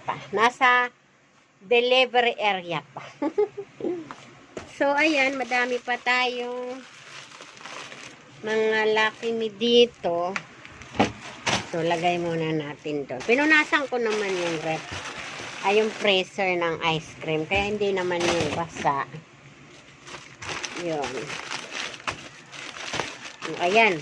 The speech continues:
Wala na, mga ka-viewers. Oh. Ano yan, be? So, ito na lang.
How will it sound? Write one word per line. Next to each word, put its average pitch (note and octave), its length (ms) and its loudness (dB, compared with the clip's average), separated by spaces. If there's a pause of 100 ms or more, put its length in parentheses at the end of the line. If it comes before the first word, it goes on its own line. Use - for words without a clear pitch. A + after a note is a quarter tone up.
(160)
Wala F#3+ 140 -4 (100)
na, A3 80 -4
mga G3 220 -4 (100)
ka-viewers. G3+ 720 -4
Oh. D3 160 -12 (1500)
Ano A3 160 -2
yan, B3 320 6
be? F3+ 400 4 (1200)
So, G3 160 0
ito F#3+ 320 0
na F#3+ 160 -2
lang. G3 320 0